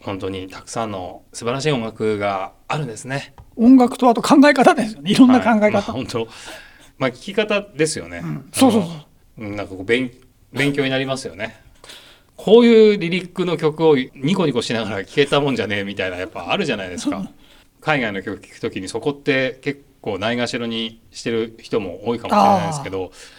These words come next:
Speaker 1: ぱ自分は好きになった曲は絶対リリック調べるので、
Speaker 2: うん。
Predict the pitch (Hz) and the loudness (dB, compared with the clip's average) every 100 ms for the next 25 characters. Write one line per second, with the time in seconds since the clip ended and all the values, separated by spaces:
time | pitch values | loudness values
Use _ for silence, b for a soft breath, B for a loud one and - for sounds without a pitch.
0 | - 170 135 190 269 269 262 - 247 226 | -6 -4 -2 2 4 4 2 0 -2 0
1 | 120 113 107 101 98 104 143 139 131 143 | 0 -2 -6 -6 -6 -4 -4 -2 -2 -2
2 | - - 139 135 147 135 90 - 87 117 | -4 -6 -2 2 4 2 -2 -12 -8 -6
3 | 131 | -6